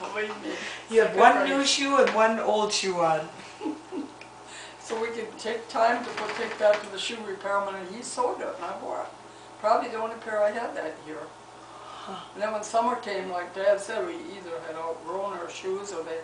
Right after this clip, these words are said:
Speaker 1: or worn out, so we ran barefooted <laughs> most.
Speaker 2: So Blouse moved up to Merrimack after your dad and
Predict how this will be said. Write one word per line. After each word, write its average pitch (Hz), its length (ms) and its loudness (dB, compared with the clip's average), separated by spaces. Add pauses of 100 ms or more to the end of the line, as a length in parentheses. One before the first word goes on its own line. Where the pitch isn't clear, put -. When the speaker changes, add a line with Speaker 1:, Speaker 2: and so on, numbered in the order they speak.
(460)
Speaker 1:
or 160 140 -2
worn 180 320 0
out, 208 280 2
so 165 260 -10
we 190 80 -12
ran 196 300 -2
barefooted 190 600 -6
<laughs> - 40 -8
most. - 360 -2 (1900)
Speaker 2:
So 226 260 2
Blouse 226 760 0
moved 220 540 0
up 185 260 4
to 190 100 -4
Merrimack 196 720 -2
after 202 400 2
your 208 240 2
dad 202 380 4 (840)
and 160 220 -6